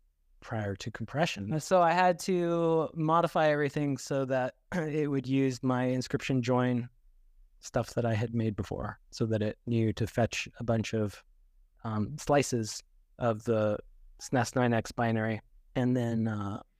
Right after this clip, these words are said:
merge that together into one single buffer and give that to the code that is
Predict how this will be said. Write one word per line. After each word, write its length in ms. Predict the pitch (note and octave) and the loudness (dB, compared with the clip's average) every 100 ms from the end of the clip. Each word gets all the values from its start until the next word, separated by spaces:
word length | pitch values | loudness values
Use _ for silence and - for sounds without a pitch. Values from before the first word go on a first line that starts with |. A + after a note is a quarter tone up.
| _ _ _ _ - | _ _ _ _ -4
merge 380 | D#3+ D#3 D#3 B2+ | 0 2 2 4
that 220 | D3 - | 2 4
together 340 | D3+ C#3+ C#3 | 4 4 6
into 180 | C#3 C3+ | 2 2
one 360 | B2+ C3 B2 B2 - | 2 0 -2 -4 -6
single 480 | C#3+ C3+ B2+ A#2 - - - | -2 0 0 -4 -10 -20 -6
buffer 500 | D3+ F#3+ - F3 F3 - - | 4 4 6 4 2 -2 -4
and 360 | E3+ E3 D#3+ | 0 2 4
give 180 | D3+ C#3+ | 4 2
that 380 | C#3+ C#3 - - - _ _ | 2 0 -2 -12 -16 _ _
to 720 | - D3 C3+ C3 B2+ B2 A#2 A2 | -2 4 6 6 4 4 2 -2
the 240 | A#2 A#2 | -2 -2
code 380 | A2 C3 A#2+ A#2 | 2 4 4 4
that 240 | A#2 A#2 - | 2 0 -2
is 360 | A#2+ A2+ - | -6 -8 -14